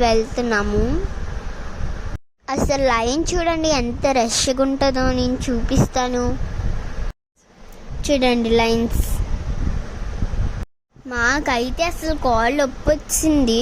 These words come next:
చెల్లి నేను కింద కూర్చొని ఆడుతున్నాం. మా, మా, మాతో మా అమ్మ కూడా ఆడుతుంది. కరెక్ట్గా టెన్ థర్టీకి అయితే లైన్ ఫామ్ చేసాం. లెవెన్ థర్టీకి అయితే తిన్నాము. చాలా బాగున్నాయి ఇక్కడ భోజనాలు.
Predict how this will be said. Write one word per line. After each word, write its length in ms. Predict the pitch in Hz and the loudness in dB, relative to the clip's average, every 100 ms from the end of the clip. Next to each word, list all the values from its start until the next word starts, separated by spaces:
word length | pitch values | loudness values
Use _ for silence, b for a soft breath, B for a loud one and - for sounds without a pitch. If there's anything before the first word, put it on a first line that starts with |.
| 285 294 | 2 2
చెల్లి 320 | 247 220 262 285 | 2 2 2 2
నేను 200 | 277 285 - | 2 0 0
కింద 200 | 247 247 294 | 2 2 2
కూర్చొని 380 | 277 285 285 254 233 | 2 4 4 2 2
ఆడుతున్నాం. 580 | 233 247 - 247 220 220 269 | 0 0 0 2 2 2 2
మా, 100 | 277 - - 240 | 0 -2 -2 2
మా, 80 | 233 - - 233 | 2 2 2 2
మాతో 320 | 233 262 277 285 | 2 2 2 4
మా 80 | 247 | 4
అమ్మ 160 | 226 254 254 | 2 0 2
కూడా 240 | 247 247 233 | 4 4 2
ఆడుతుంది. 480 | 214 - 214 208 220 277 427 - - | 0 -2 0 2 2 2 0 -6 -10
కరెక్ట్గా 520 | 269 269 277 277 294 302 | -6 -4 -4 -2 -2 0
టెన్ 200 | 285 262 269 | -2 -2 -2
థర్టీకి 420 | 262 254 262 254 247 | -2 -2 -2 0 0
అయితే 240 | 247 285 285 | 0 0 2
లైన్ 260 | 262 254 269 - | 2 0 0 2
ఫామ్ 280 | 262 254 285 | 2 2 2
చేసాం. 420 | 285 269 254 233 262 339 392 B B 277 | 2 2 2 2 2 2 2 B B 0
లెవెన్ 320 | 254 254 254 269 | 2 2 2 2
థర్టీకి 440 | 254 254 262 254 247 | 2 0 -2 2 4
అయితే 300 | 233 247 269 277 277 262 - - 269 | 4 2 4 4 4 -2 -6 -6 -2
తిన్నాము. 640 | 240 240 240 226 214 233 294 427 427 - - _ - | 0 2 2 2 0 2 2 2 0 -4 -8 _ -10
చాలా 340 | 302 254 254 294 269 | -2 0 2 2 2
బాగున్నాయి 640 | 247 269 285 285 254 233 254 330 320 | 2 0 -2 0 0 0 0 0 0
ఇక్కడ 220 | 285 247 240 269 277 240 | 0 2 2 2 2 2
భోజనాలు. 760 | 233 233 240 254 247 226 226 | 4 2 2 2 2 4 4